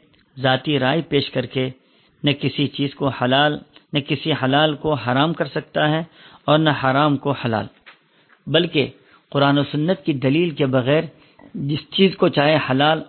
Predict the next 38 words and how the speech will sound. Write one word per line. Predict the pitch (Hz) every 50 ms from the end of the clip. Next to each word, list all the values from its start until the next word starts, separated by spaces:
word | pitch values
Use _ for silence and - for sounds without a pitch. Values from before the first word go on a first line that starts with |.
| -
اور | - 135
جس | 123 139 151 -
کو، | - 151 127 - _ _ _ _
جس | - 151 135 - -
چیز | 170 190 185
کو | - 170 151
چاہے | 156 - 139 139 139
حرام | 131 117 - 123 127 139 156 170 165
کر | 139 - 135 127
دیا | 123 113 131 135 143 147 156 151 - - - - - - _ _
تو | - 131 123
اس | 113
کے | - - - 143
لیے | 139 139 143 123 - -
سخت | 185 - - 143
وعید | 127 123 120 143 160 151 -
سنائی | - 127 117 113 113 113 110
گئی | 113 113 110 104 98
ہے۔ | 101 101 _ _ _ _ - - - - _ _ -
اللہ | 139 135 139 147 143 139 -
کے | 131
یہاں | 127 127 135 151 160 151 _ _ _ _ _ _ _
اس | - -
کا | 147 131
مواخذہ | 117 117 117 113 113 - 127 123 147
ہوگا۔ | 170 151 120 110 98 - - _ _ _ _ _ _ _ _ _ _ _ _ _ _ _ - -
حضرات، | 139 113 117 113 104 - - _ _ _ _ _ _ _ _ _ _ _ _ _ _ -
زمانے | 156 170 190 202 208 208 196
جاہلیت | 165 190 175 175 185 185 190 208 214 208
میں | - 185 190 196 196 - - _ _ _ _ _ _ _ -
بہت | 147 139 156 196 214 - -
سارے | 170 165 156 82
احباب | - - 110 120 127 131 139 156 143 135
نے | 127 117 107 101 - _ _ _ _ _ _ _ _ _ _ -
اپنے | 151 139 - 165 165 170 165 151 139 - - _ _ _ _ _ -
من | 139 147 180 208 202 139 -
سے | 143 123 113 - _ _ _ _ _ _ - -
بعض | 135 143 151 170 175